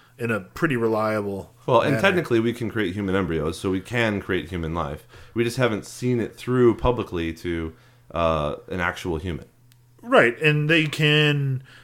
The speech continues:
Speaker 1: what they have done is, you know, taken, uh,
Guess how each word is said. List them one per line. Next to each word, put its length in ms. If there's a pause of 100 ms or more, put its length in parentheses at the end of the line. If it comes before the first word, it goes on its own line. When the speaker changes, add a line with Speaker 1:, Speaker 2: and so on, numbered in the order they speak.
Speaker 1:
what 220
they 160
have 420
done 400
is, 320 (400)
you 100
know, 220 (180)
taken, 520 (360)
uh, 340